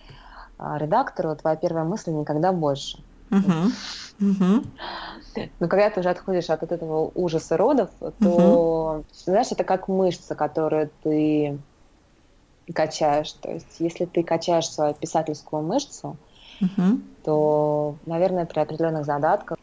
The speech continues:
Speaker 1: ты хочешь применить, да, свои
Speaker 2: Её
Speaker 1: новые
Speaker 2: поддерживать. Мгм.
Speaker 1: Да, да, ты хочешь поддерживать, а, и, ну, даже не то, что ты хочешь, ведь, а, недаром говорят, что если ты можешь не писать, не пиши,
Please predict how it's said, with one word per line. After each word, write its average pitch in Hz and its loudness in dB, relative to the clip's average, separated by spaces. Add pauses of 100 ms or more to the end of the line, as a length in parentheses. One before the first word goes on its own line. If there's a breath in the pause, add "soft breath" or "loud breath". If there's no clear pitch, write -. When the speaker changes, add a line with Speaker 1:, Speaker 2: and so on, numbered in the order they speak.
Speaker 1:
ты 175 4
хочешь - -2
применить, 160 2
да, 151 0
свои 147 0
Speaker 2:
Её 185 8
Speaker 1:
новые - -
Speaker 2:
поддерживать. 185 0
Мгм. 185 2
Speaker 1:
Да, 180 4
да, 170 2
ты 170 -12
хочешь - -4
поддерживать, 165 -2
а, 147 -2
и, - -8
ну, 190 2
даже 214 2
не 214 -2
то, 247 -4
что 226 -6
ты 196 -6
хочешь, 185 -2
ведь, 143 -12
а, 151 -4
недаром 165 0 (200)
говорят, 147 -2
что 147 -4 (600 loud breath)
если 175 0
ты 180 2
можешь 262 2
не 160 0
писать, 143 -4 (140)
не 175 2
пиши, 160 -4